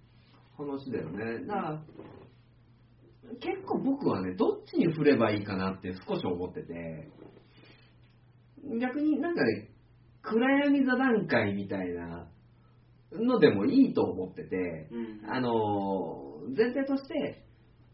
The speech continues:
Speaker 1: その経営者サークルが完成するなら、
Speaker 2: うんうん。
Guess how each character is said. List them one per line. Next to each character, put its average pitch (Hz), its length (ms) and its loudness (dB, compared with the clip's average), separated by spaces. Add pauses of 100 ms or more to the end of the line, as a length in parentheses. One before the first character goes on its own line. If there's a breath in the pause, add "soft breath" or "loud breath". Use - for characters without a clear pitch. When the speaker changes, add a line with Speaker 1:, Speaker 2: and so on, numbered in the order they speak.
(760)
Speaker 1:
そ 202 60 -8
の 190 140 -6
経 202 100 2
営 196 320 2
者 - 140 -4
サ 165 140 0
ー - 100 -4
ク 98 60 -6
ル 85 120 -6
が 85 160 -10 (140)
完 202 260 2
成 196 160 2
す 170 80 -2
る 143 140 4
な 104 80 0
ら、 - 200 -10 (200)
Speaker 2:
う 123 40 -12
ん 127 40 -8
う 123 40 -10
ん。 110 380 -14